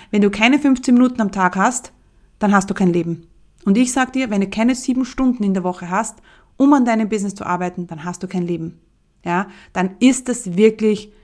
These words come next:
ein Opfergedanke, ein Loser-Mindset, dann machst du dir was vor.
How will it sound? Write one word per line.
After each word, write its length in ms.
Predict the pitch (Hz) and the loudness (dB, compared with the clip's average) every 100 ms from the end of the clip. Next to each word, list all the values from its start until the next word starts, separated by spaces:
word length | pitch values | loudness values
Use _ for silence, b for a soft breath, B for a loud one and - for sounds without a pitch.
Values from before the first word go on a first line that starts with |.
| b b b | b b b
ein 260 | 185 180 - | -2 -2 2
Opfergedanke, 1040 | 247 - 269 254 240 220 214 220 214 214 | 0 0 -2 -2 -2 -2 -2 -2 -2 -2
ein 320 | 185 180 180 - - | -4 -2 -4 -6 -2
Loser-Mindset, 1080 | 208 254 294 277 226 220 220 - 214 202 - b b - | 4 6 6 4 4 2 0 -2 -2 -4 -8 b b 0
dann 180 | 196 | 2
machst 460 | 196 214 226 - - | 4 4 2 -4 -4
du 80 | 226 | -4
dir 360 | 190 190 190 | 0 0 0
was 220 | 190 202 - | -6 -10 -6
vor. 320 | 208 185 | -4 -4